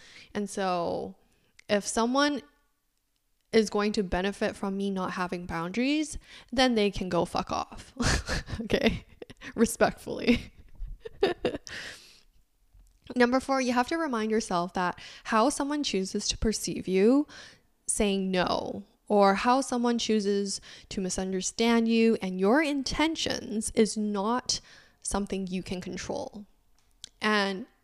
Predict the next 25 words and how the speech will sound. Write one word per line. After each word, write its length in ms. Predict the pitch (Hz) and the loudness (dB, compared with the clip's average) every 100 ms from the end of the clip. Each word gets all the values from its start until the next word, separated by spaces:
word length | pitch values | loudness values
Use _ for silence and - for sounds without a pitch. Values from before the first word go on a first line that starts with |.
| - | 2
it 160 | 214 | 4
is 140 | 202 175 | 4 6
therefore 1000 | 208 320 - 302 294 180 - - 277 277 _ _ _ _ _ - | 10 10 10 10 12 10 6 4 2 0 _ _ _ _ _ -6
not 480 | 220 214 214 220 214 | 0 4 4 4 2
in 100 | 196 | -2
your 120 | 185 | -2
best 240 | 180 175 | -4 -4
interest 420 | 185 180 170 - | -8 -8 -8 -6
to 80 | - | -6
hold, 560 | 202 - 208 196 190 - _ _ _ _ _ _ 185 185 _ _ - | -6 0 2 2 0 -6 _ _ _ _ _ _ -14 -14 _ _ -12
hold 440 | - 240 233 208 - - - | 2 6 6 2 -10 -12 -2
on 260 | 196 196 | 2 2
to 140 | 190 180 | -2 -4
that 360 | - 185 - - | -4 -6 -10 -4
as 120 | 208 | -2
a 80 | 202 | -2
direct 360 | 180 190 175 190 | -2 -4 -4 -6
reflection 440 | 180 175 - 185 | -8 -8 -8 -8
of 100 | - | -8
how 140 | - | -8
you 140 | 180 175 | -8 -8
feel 240 | - - | -6 -6
about 240 | 214 - - | -4 -6 -6
yourself. 640 | - - - - - - _ _ - - - - | -6 -6 -6 -8 -14 -20 _ _ -20 -20 -10 -2
Um, 260 | 196 185 | 0 0